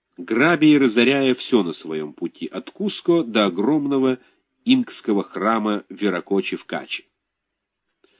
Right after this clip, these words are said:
Внутри этого архитектурного шедевра они увидели огромную каменную статую, опять-таки изображающую священного правителя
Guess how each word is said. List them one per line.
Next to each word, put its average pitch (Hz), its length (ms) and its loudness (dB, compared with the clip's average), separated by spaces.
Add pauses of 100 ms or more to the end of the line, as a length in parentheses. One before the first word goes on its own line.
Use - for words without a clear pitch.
(580)
Внутри 180 400 4
этого 196 240 6
архитектурного 156 760 2
шедевра 143 640 0
они 156 240 -2
увидели 190 440 2
огромную 170 720 4
каменную 165 560 0
статую, 92 680 -2
опять-таки 127 840 0
изображающую 107 920 0
священного 101 680 -2
правителя 98 540 -2